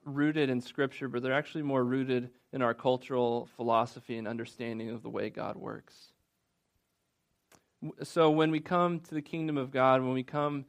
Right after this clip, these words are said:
to faith, it's really hard to transition from the mindset of the culture we were raised into to the culture of the kingdom.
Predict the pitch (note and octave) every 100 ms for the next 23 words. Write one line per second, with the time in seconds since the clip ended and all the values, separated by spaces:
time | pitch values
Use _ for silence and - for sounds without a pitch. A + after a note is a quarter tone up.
0 | _ _ - B2+ - C#3+ C3+ B2+ - D#3
1 | F3 C#3+ C#3+ C#3+ C3 - C#3 C3+ D3 -
2 | C#3+ C3 C3+ A#2+ B2 B2+ B2 C3 B2 A#2+
3 | A2 - C3+ C3+ D3 C#3+ B2+ B2 B2 B2
4 | C3 C3+ C3+ D#3 E3+ E3 _ _ - C3
5 | B2+ C3+ C3 B2 A#2+ A#2 - A#2 G#2+ G#2